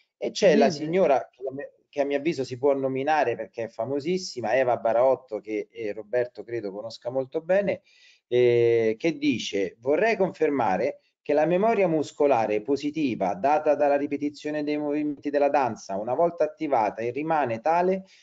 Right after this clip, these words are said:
Speaker 1: e torna ad essere involontaria, come prima della malattia. Ogni senso attivato da qualcosa di bello, se ripetuto nel tempo, porta ad un generale miglioramento dei sintomi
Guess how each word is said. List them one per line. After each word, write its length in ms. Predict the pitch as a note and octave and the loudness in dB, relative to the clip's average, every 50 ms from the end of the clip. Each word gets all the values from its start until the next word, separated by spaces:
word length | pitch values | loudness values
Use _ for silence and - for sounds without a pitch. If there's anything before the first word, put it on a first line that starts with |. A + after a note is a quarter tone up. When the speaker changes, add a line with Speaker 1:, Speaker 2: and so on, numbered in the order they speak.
| _ _ | _ _
Speaker 1:
e 160 | - B2 B2 - | -6 -6 -6 0
torna 340 | - F#3+ G3+ G3 F#3 F3+ | 2 2 2 2 2 2
ad 100 | E3 D3+ | 2 4
essere 380 | D#3+ E3 E3 - - E3 D#3 D#3+ | 2 2 0 0 -4 -2 -2 -2
involontaria, 840 | D#3+ D#3+ D3+ D3 D3+ C#3+ D3 C#3+ C3+ - A#2 G#2 F#2 F#2 F#2 G#2 G#2 | -4 -2 -2 -2 0 0 -2 -4 -2 -2 0 0 0 0 -2 -4 -6
come 200 | - B2+ C#3+ C#3+ | -6 -6 -6 -6
prima 280 | C#3+ D#3 F#3+ F#3 F3+ E3 | -2 -2 0 0 0 2
della 180 | E3 D#3 D3 | 2 2 2
malattia. 640 | C#3 C#3 C3 D3 D3+ - - - G2+ F#2 F2 E2 - - _ _ _ _ _ - C3 | 2 2 0 0 0 -2 -6 -12 -8 -6 -6 -6 -6 -8 _ _ _ _ _ -2 -2
Ogni 180 | C#3 D3 D#3+ | 0 0 0
senso 340 | D#3 - G3+ G3+ G3 G3 F#3 | -2 0 0 0 0 0 0
attivato 540 | F3 E3+ - D#3+ D#3+ D3 C#3 B2 B2 A#2+ A2 | -2 0 0 -2 2 2 4 2 2 0 0
da 140 | A#2 A#2+ A#2 | -2 0 0
qualcosa 540 | - B2+ B2+ - - E3+ F3+ F3+ F3+ D#3+ B2+ | 0 -2 -2 -2 -2 0 0 2 2 0 -2
di 120 | A#2+ A#2+ | -2 -6
bello, 540 | A2+ G#2+ C3+ D3 E3 E3+ F3+ F3+ F#3 F#3 - | -8 0 2 2 2 2 2 2 0 0 -2
se 220 | - - C#3+ C#3 | -4 -2 -2 0
ripetuto 600 | C3+ C3 C#3 C3+ C3+ B2 B2 - E3 E3 - D3 C3+ | 0 0 -4 -2 -2 -4 -2 -2 -4 -4 -2 -4 -2
nel 240 | A#2 A2+ G#2+ G#2+ | -2 -4 -6 -6
tempo, 600 | - D3+ D#3+ E3 F3 F#3 F#3 - F3+ F3+ F3+ F3+ _ _ _ _ _ | -4 -2 -2 -2 -2 -6 -6 -2 -2 -2 -2 -2 _ _ _ _ _
porta 340 | - D#3+ F3+ F#3 F3+ - D3 | 2 4 4 4 4 2 0
ad 80 | C3 C3+ | 0 0
un 140 | C#3 C#3 | -4 -4
generale 500 | B2+ C3+ C#3 D3 D#3 D#3 F3 E3+ D3 C3+ | -4 -4 -2 -2 0 2 2 2 2 2
miglioramento 800 | B2 B2 B2 B2 B2+ B2+ C3+ C#3 D3+ E3+ F3+ F#3 F3 - D#3+ C#3+ | 0 -2 -4 -2 0 0 0 0 0 -2 -4 -4 -4 -6 -6 -2
dei 180 | C3+ D3 D3 C3+ | 0 0 0 -2
sintomi 800 | - - C3 G#2 G2+ F#2+ F#2+ F#2 G2+ F#2+ F2+ F2+ F2 F2 - | -4 -8 -8 -8 -6 -8 -10 -10 -10 -10 -10 -8 -10 -12 -14